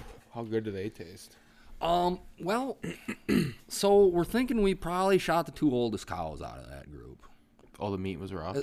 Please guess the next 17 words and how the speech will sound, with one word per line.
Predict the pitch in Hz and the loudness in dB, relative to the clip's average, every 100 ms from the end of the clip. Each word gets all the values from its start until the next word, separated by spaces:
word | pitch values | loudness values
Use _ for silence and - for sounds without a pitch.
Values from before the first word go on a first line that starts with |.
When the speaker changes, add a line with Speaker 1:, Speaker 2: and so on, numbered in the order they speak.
| 160 | 0
Speaker 2:
well, | 165 160 | 2 2
it's | 151 | 2
a | 143 | 2
little | 135 127 131 110 | 4 8 8 6
tough. | - - - - _ _ _ _ | 0 -6 -10 -20 _ _ _ _
It | 95 | 0
ain't | 107 123 120 | 2 2 2
like, | 110 107 - | 2 0 2
Speaker 1:
It | |
doesn't | 101 92 90 | 2 4 2
Speaker 2:
uh, | |
Speaker 1:
sound | 101 95 | -2 -4
like | 69 | -6
she | 85 | -10
died | 67 73 80 | -12 -12 -12
very | 50 50 | -14 -14
well. | 50 58 | -14 -14